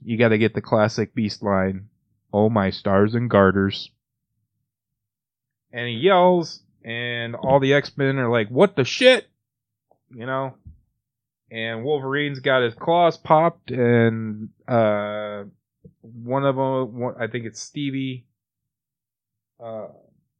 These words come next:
says, uh, "How about you sheathe those claws, mister? You know,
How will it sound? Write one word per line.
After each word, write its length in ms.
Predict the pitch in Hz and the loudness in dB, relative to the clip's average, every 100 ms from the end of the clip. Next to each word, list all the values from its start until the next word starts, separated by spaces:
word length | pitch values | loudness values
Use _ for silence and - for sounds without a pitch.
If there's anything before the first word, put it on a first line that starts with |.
| _ _ - | _ _ -18
says, 680 | - 143 127 120 117 113 - _ _ _ _ _ _ _ - | -2 2 4 4 0 -4 -14 _ _ _ _ _ _ _ -6
uh, 300 | 127 117 110 | -2 -2 0
"How 100 | 147 | 2
about 220 | 185 165 | 4 4
you 80 | 151 | 0
sheathe 360 | - 165 160 | -2 0 2
those 200 | 139 131 | 4 4
claws, 420 | - 151 143 123 | 2 4 6 6
mister? 420 | 120 117 113 135 123 | 2 -4 -4 -2 0
You 160 | 117 | 0
know, 280 | 117 113 107 | 2 0 0